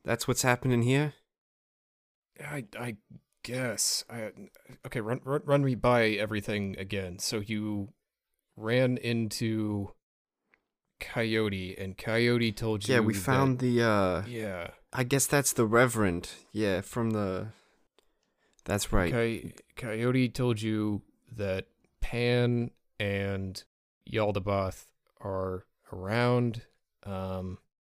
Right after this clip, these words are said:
Speaker 2: okay, okay.
Speaker 1: Yeah, we haven't seen anything, uh, of them, though. I, I don't think too much. These, uh, all those wolves, though, that, that came after us,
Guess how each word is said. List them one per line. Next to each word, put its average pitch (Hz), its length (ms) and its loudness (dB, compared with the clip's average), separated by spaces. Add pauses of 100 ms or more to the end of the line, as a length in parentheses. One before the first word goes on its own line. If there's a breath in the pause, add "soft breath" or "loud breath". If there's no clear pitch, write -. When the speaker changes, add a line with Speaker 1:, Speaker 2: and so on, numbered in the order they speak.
(420)
Speaker 2:
okay, 101 380 -4 (100)
okay. - 360 -10 (960 soft breath)
Speaker 1:
Yeah, 113 180 -4
we 107 160 -2
haven't 117 300 0
seen 127 320 0
anything, 95 500 0
uh, 85 240 -2 (240)
of - 80 -10
them, 107 240 0
though. 95 260 0
I, 82 220 -4
I 90 160 -10
don't - 240 -8
think 113 240 -6
too 113 180 -2
much. 101 520 -2 (1400)
These, 107 260 0
uh, 92 440 2 (1300)
all 120 120 2
those 120 220 2
wolves, 127 520 -2
though, 82 400 4 (320)
that, 101 300 -2
that - 160 -6
came 107 260 -2
after 113 360 -2
us, - 400 -2